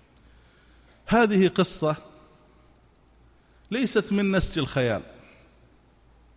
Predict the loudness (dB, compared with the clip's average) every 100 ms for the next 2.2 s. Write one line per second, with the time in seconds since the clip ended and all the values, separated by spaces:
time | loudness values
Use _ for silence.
0 | _ _ _ _ _ _ _ _ _ _
1 | _ _ -2 4 4 4 4 2 2 -8
2 | -16